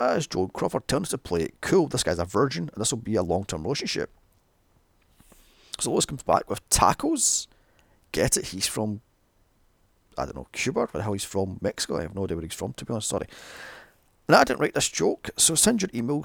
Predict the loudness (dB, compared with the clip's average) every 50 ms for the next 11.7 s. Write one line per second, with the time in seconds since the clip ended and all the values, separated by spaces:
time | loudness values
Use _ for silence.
0 | -6 -10 -12 -4 -2 -2 0 0 -2 -4 -4 -2 -2 0 2 2 4 4 2 2
1 | 2 2 0 0 0 -2 -2 0 0 0 0 -2 -6 -2 0 0 0 0 -2 -4
2 | -6 -8 -6 -4 -2 -2 0 0 0 -2 -4 -6 -8 -10 _ _ _ _ _ _
3 | _ _ -12 -12 -12 -12 -14 _ -6 -6 -6 -6 0 4 4 6 6 4 2 -2
4 | -4 -4 -4 -8 -8 -8 -10 -10 -10 -8 -8 -8 -8 -10 -10 -10 -8 -2 0 0
5 | 0 0 -2 -2 -2 -2 -2 -4 -6 -6 -8 -12 -12 -10 -10 -10 -8 -4 -4 -4
6 | -4 -4 -8 -8 -8 -6 -6 -6 -6 -8 -6 -6 -6 -4 -4 -6 -6 -6 -8 -8
7 | -10 -12 -10 -6 -6 -6 -6 -6 -8 -8 -8 -8 -10 -12 _ _ _ -6 -4 -4
8 | -6 -6 -8 _ -12 -4 -4 -2 2 4 6 6 6 4 0 -8 -12 4 4 6
9 | 6 6 2 0 -4 -6 -2 4 4 4 4 4 2 2 2 2 0 0 0 2
10 | 2 2 0 0 -2 -2 -2 -2 -2 -2 -2 -2 -2 -6 -8 -8 -6 -2 0 0
11 | 0 0 -2 -4 -2 -2 -2 -2 0 0 2 2 2 0